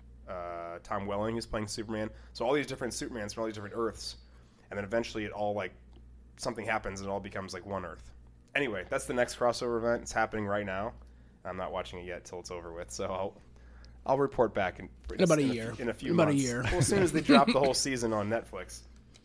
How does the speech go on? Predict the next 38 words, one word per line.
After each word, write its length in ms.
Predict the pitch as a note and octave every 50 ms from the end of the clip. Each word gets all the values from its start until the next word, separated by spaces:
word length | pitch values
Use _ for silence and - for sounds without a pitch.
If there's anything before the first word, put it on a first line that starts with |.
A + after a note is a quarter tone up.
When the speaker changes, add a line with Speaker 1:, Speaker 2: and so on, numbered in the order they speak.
| - - - - - - - - -
Speaker 1:
All 80 | D3+ D#3
right. 160 | D3 A2+ - - - - - - - - - - - - -
There 100 | B2+ C3
have 140 | D3+ E3 D#3+
been 100 | E3 D#3
other 220 | D3 D3+ D#3 D3+ C#3+
crossover 480 | - D3 C#3 C#3 - - D3 C#3 C#3
events, 300 | C3+ C3+ C#3 C#3 C3+ -
as 80 | A#2+ A2+
I'm 120 | A2+ A2+
just 160 | A2 A2 A2
mentioning. 460 | A2+ A2+ A2+ A2+ - A#2+ A#2 A#2 A#2 A2+ - - - - - - - - -
Um, 300 | - G#2+ G#2 G2+ G2 F#2+ F#2
that 140 | A#2 A#2+ A2
one's 240 | B2 A#2+ A#2 A2+ G#2
coming 240 | - - A#2+ A2+ A2+
out 160 | A2+ A2+ G#2
right 140 | A2 G#2+ G#2+
now. 280 | A2 A2 A2 A2 A2+ A2
There's 260 | G#2+ G#2+ G#2 G2+ G2 - G2+ A2 G2+ -
cr-, 120 | - - A2+ - A#2+
the 80 | A2+
w-, 260 | A2 G#2 G#2 B2 G2+
one 220 | A#2+ A#2+ A#2+ A#2 A#2
recently 480 | A2+ C#3 D3 C#3+ - B2+ A#2 A2+ A2
was 200 | G#2+ G#2 G2+ G2 -
Crisis 480 | - - A#2 A2+ A2 - A2+ G#2+ -
on 160 | A#2 G2+ G2 G2 -
Earth 180 | G2+ G2 - -
X. 460 | - A2+ B2+ - - - - - - - - - - - - - - -
Um, 360 | G#2+ G2+ F#2+ F#2 F2+ F2+ F2
it 320 | F2+ - - - - -
was 100 | - -
kinda 180 | - A#2+ A2 G2+
funny. 320 | G2 - A2 G#2+ A2 G#2+
It 80 | G#2+ G2+
was 160 | G2 F#2+ F#2
like, 280 | G2 F#2+ F#2 F2+ -